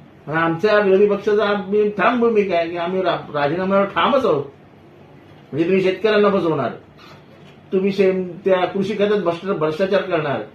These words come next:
तुम्ही हार्वेस्टरमध्ये वाल्मिक कराड तुमचे पैसे जमा करणार, तुमच्या बंगल्यामध्ये मीटिंग होणार,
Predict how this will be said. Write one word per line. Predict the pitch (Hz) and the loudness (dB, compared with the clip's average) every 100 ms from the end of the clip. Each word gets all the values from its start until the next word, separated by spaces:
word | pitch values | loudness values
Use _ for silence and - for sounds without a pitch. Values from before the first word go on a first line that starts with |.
| - - - - | -20 -20 -14 -4
तुम्ही | 185 | 0
हार्वेस्टरमध्ये | 160 175 202 208 208 202 196 | 2 6 6 4 2 2 4
वाल्मिक | 202 190 190 202 202 | 4 4 2 0 2
कराड | 196 196 | 2 2
तुमचे | 196 196 | 2 0
पैसे | 202 196 202 | 2 2 2
जमा | 214 208 | 2 2
करणार, | 190 - - 113 - - - - | 0 0 -2 -4 -6 -18 -16 -8
तुमच्या | 175 214 | -4 2
बंगल्यामध्ये | 190 190 202 202 208 | 4 4 4 4 4
मीटिंग | 202 190 226 | 4 2 0
होणार, | 208 185 135 | 2 2 0